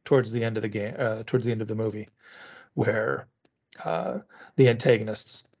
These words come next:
become buddies at the end. And so the mechanic does two things. One is to, um, determine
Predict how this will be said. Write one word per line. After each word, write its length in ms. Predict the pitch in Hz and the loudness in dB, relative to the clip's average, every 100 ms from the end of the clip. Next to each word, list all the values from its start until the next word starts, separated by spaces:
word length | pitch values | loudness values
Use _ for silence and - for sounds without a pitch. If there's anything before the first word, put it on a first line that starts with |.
| _ - | _ -2
become 400 | 131 127 131 123 | 0 2 0 4
buddies 460 | 127 135 127 - - | 4 4 0 -8 -6
at 180 | 131 123 | -4 -2
the 160 | 135 - | -4 -4
end. 320 | 123 127 - _ - | -6 -6 -16 _ -8
And 160 | 131 | -4
so 400 | - 143 123 117 - - - - - - | 4 6 6 4 -4 -20 -20 -20 -10 0
the 80 | |
mechanic 420 | 147 - 202 202 - | 0 4 4 4 4
does 220 | 143 123 | 2 2
two 240 | - 185 | -2 -2
things. 540 | 170 127 107 113 - - - | 0 -2 -4 -10 -10 -10 -2
One 220 | 131 127 | 0 0
is 280 | 123 120 - | -2 -4 -2
to, 400 | 127 117 110 - | 0 0 -2 -4
um, 360 | 113 104 104 - _ _ _ _ _ _ _ _ _ _ _ _ _ _ _ _ _ - | -4 -6 -10 -20 _ _ _ _ _ _ _ _ _ _ _ _ _ _ _ _ _ -2
determine 460 | 147 139 180 175 | 0 6 8 8